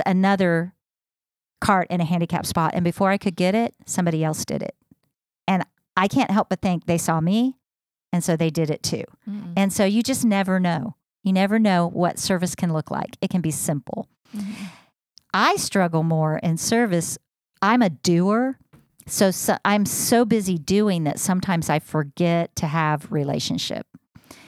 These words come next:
Speaker 1: And I'll never forget, and you were there, so you may remember this. We went down to the city of Dallas to feed the homeless. And I was in charge of putting hamburgers on a plate. And I can only tell you that I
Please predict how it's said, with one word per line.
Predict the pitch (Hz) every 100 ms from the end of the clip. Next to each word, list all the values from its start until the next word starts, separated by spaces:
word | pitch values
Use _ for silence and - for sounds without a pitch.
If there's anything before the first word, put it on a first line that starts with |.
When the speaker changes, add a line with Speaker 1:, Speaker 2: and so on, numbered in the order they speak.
| - -
Speaker 1:
And | 185 175
I'll | 170
never | 170 180 185
forget, | - 175 170 -
and | 175
you | 170
were | 180
there, | 175 160 151 180
so | - 160
you | 165
may | 170 165
remember | 160 165 160 151
this. | 139 143 - - - -
We | 190 196
went | 202 -
down | 175 170 175 170 175
to | - 165 156
the | 160
city | - 170
of | 180
Dallas | 165 156 156 156
to | -
feed | 151 160 151
the | 139
homeless. | 156 143 - - - - _ _ _ - - - _ _ -
And | 170 165 160 160 156 156 - _ _ _ _
I | 180 185 202
was | 196 190
in | 170
charge | 170 160
of | 160
putting | - 160 160
hamburgers | 160 165 160 151 160 -
on | 156 151
a |
plate. | - - - - _ _ - - _ -
And | 175 160
I | 175
can | 185 170 190
only | 175 196
tell | - 180 160
you | 160 151 151 170 196 _
that | 170 160 160 _
I | 170 165 165 170